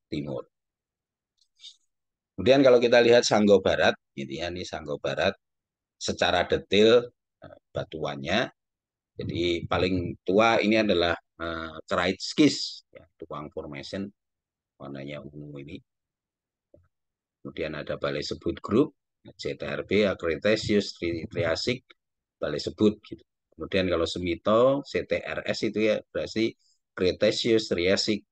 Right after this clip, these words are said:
eh, Semito Komplek. Ya. Jadi batuan-batuan ini relatif, eh, didominasi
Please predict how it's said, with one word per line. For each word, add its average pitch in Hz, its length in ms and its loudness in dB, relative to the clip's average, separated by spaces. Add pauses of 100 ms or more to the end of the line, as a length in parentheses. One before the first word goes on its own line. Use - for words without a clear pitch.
(180)
eh, 76 240 -8
Semito 82 560 -6
Komplek. 80 400 -6 (400)
Ya. - 120 -20 (960)
Jadi 113 440 0 (640)
batuan-batuan 95 920 2
ini 139 480 -2 (120)
relatif, 98 680 -4 (240)
eh, 80 680 -8 (520)
didominasi 90 920 0